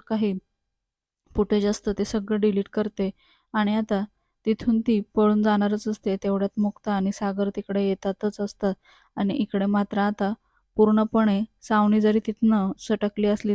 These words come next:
तरी पण मुक्ताच्या पूर्णपणे लक्षात येतं की इथे नक्कीच कोणीतरी आलं होतं आणि घरातल्या घरात फक्त सावनीच हे करू शकते आणि पूर्णपणे आता सावनीवर मुक्ताचा संशय येतो आणि आता सावनीच अभिषेकला साथ देते आहे हे मुक्ताच्या लक्षात येतं.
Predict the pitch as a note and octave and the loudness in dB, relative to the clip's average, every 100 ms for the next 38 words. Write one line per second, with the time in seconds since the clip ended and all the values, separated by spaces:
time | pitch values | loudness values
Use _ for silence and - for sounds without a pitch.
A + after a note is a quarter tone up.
0 | G3+ G3+ - G#3+ G3 G3+ - G3+ G#3 G3+ | 0 -2 0 0 0 -2 -2 -2 0 0
1 | G#3 G#3 G3+ G#3 G3+ G3+ - G3+ G#3 - | 0 0 0 0 0 -2 -6 -2 -4 0
2 | G3 - _ _ _ A3+ G#3+ - G#3 - | -4 -4 _ _ _ 0 2 2 -2 0
3 | A#3 G#3 - G#3+ - G#3+ G#3 G#3 G#3 G3+ | 0 0 0 -4 2 2 2 2 0 2
4 | G3+ G#3+ G#3 G3 F#3+ G3 G3+ G#3 G3 G#3 | 2 2 2 0 0 0 0 0 -2 -2
5 | G3+ G#3 G3+ - G#3+ - - G3 - - | 0 2 0 -4 -6 -4 -2 -2 -4 -20
6 | _ - G#3 G#3 G#3+ - G#3 G#3 G#3 G#3+ | _ -2 2 4 2 2 2 4 2 2
7 | G3+ - G3 G3 G3+ G3+ G#3+ G#3 G#3 G#3+ | -2 -4 -2 0 0 0 0 2 0 2
8 | G#3+ G#3 G#3 G3+ G3 _ _ - - G#3 | 0 0 0 -2 -4 _ _ -8 0 2
9 | G#3+ A3 A3 G3+ G#3 - G#3 G#3 G#3 G#3+ | 4 4 4 2 0 -2 -2 -2 -2 0
10 | G3+ G#3+ G3+ G3+ G#3 F#3 F#3+ G3 G3+ G3+ | 0 0 0 0 -2 -2 0 -2 -2 -4
11 | G3 - G3 F#3 G#3 G3+ - - G3 G#3 | -6 -4 -4 -2 -2 -2 -6 -4 -4 -4
12 | G3+ G3+ G3 - F#3+ F#3 G3 G#3 G3 G#3 | -4 -2 -2 -2 -4 -2 -2 0 -2 -2
13 | G3 G3 F#3+ - G3 G#3 G3 - G3+ G3 | -2 -2 -2 -4 -6 -4 -6 -4 -6 -2
14 | G#3 - | -4 -2